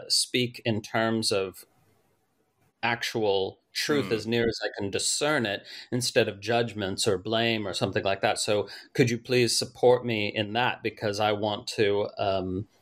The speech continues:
Speaker 1: you know, speak in a more productive and a, and a more, uh, respectful or caring way." You know, that's one thing that we can do, is sort of make that meta comment <laughs> so that people understand what, what's going on. And of course, when we try to change the way we're speaking,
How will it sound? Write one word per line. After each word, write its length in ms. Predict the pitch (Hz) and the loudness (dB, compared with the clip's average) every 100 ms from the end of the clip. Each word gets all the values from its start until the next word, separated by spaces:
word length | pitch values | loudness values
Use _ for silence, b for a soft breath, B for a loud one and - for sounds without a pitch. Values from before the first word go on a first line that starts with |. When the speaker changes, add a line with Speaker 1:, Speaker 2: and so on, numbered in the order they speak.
| _ _ | _ _
Speaker 1:
you 100 | 120 | -4
know, 100 | 104 | 0
speak 420 | - - 123 117 | -2 0 -2 -2
in 100 | 113 | -2
a 40 | 101 | -2
more 320 | 107 107 107 | 0 0 0
productive 720 | - 95 117 117 - 104 101 - | -6 -2 -2 -2 -2 -2 -2 -2
and 140 | 104 | -2
a, 240 | 98 - 104 | -2 -2 0
and 120 | 101 | 0
a 80 | 98 | 0
more, 640 | 101 104 104 104 101 101 - | -2 0 2 2 0 -2 -2
uh, 160 | 101 90 | -2 -2
respectful 640 | 95 - 120 113 - 101 | -2 0 0 -2 -2 0
or 140 | 95 | 0
caring 580 | - - 123 113 104 104 | -2 0 2 2 0 -2
way." 420 | 120 123 98 90 B B B - | 0 0 -2 -6 B B B -4
You 120 | 113 104 | 0 2
know, 140 | 95 | 2
that's 320 | 104 113 - | 2 0 0
one 340 | 104 110 110 101 | 0 0 0 0
thing 240 | 107 101 | 0 2
that 160 | 98 95 | 0 0
we 120 | 95 | -2
can 240 | - 90 | -4 -4
do, 200 | 98 104 | 2 2
is 140 | 92 - | 0 0
sort 200 | 110 98 | 2 2
of 60 | |
make 280 | 101 104 101 | 2 0 0
that 240 | 92 92 101 | 0 -2 -2
meta 380 | 104 110 104 - | -2 0 0 -2
comment 580 | - 110 107 92 110 - 156 | 0 0 0 -4 -6 -2 0
<laughs> 140 | 127 - | 0 -2
so 220 | - 117 | 0 2
that 180 | 104 104 B B B B - | 2 -2 B B B B -8
people 280 | 120 117 107 | -2 0 0
understand 680 | 101 - - 110 110 101 | 0 -4 -2 0 0 0
what, 200 | 98 95 - | -2 -4 0
what's 220 | 107 - | 0 0
going 280 | - 98 110 | -4 -2 0
on. 200 | 143 104 | 0 0
And 100 | 101 | -6
of 120 | - | -12
course, 380 | - 160 127 - | -2 2 2 -2
when 120 | 107 | -6
we 80 | 107 | -4
try 200 | - 110 | 0 2
to 100 | 104 | 2
change 440 | - 113 110 107 | 0 0 0 -2
the 80 | 101 | 0
way 160 | 101 98 | 2 2
we're 160 | 95 | 2
speaking, 680 | 92 - 131 123 123 98 95 | 0 0 0 0 0 -2 -2